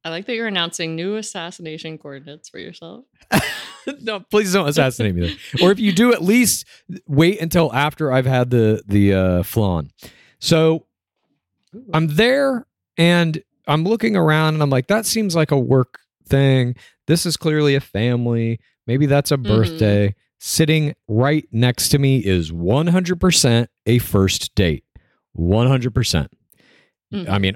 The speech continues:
Speaker 2: all the earmarks. They're both dressed a little nicer than they probably do normally. They're talking about, "What do you like to do on the week?"
Speaker 1: <laughs> How do you know that? <laughs>
Speaker 2: You can tell. You can tell when a person, like, puts it on a little.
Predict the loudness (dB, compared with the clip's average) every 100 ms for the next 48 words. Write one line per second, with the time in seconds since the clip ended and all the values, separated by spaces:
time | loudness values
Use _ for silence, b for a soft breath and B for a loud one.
0 | -2 -2 0 0 0 -2 -4 -8 -8 -6
1 | -2 -4 -4 -2 -2 -2 0 2 2 0
2 | -2 0 -2 0 -2 0 0 2 2 0
3 | 2 2 2 2 2 2 2 4 4 0
4 | -4 B B -2 0 2 0 0 0 2
5 | 0 0 0 2 2 2 2 0 -2 0
6 | 0 0 0 -2 -4 -6 -4 -2 -2 -2
7 | -4 -4 -4 -4 -6 -4 -6 -4 0 0
8 | 2 0 0 -4 -4 0 0 2 0 0
9 | 0 0 -2 -2 -2 0 0 0 0 2
10 | 2 2 -2